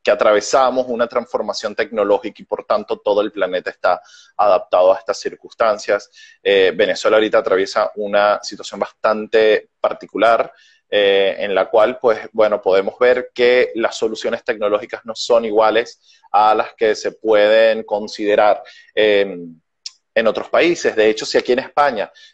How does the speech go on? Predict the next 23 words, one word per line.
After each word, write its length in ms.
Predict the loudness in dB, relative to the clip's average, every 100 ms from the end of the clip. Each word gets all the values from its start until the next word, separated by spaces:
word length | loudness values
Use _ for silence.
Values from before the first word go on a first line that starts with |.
| -4
eh, 140 | -2
hablábamos 640 | 0 0 4 4 4 2 0
de, 280 | 2 2 0
de, 420 | 0 2 2 -2
de 160 | -6 -2
que 440 | 2 2 4 2
era 160 | 4 2
difícil 680 | -2 -10 -12 -10 -12 -12
poder 480 | -2 0 4 4 2 -2
aplicar 500 | -4 -4 -4 0 0
el 140 | -2
modelo 400 | 0 2 2 2
virtual 640 | 0 -4 -2 2 2 0 -6 _ _ _
para 280 | 0 2 2
todos 240 | 2 2
los 160 | -2 -8
chicos 340 | -12 -6 -4
de 80 | 0
educación 540 | 0 -2 -6 -6 -4
básica, 560 | 0 0 -2 -4 -2 -2 -6 -20 _
eh, 400 | 0 2 4 2 0
bueno, 240 | -2 -2
pues 160 | -6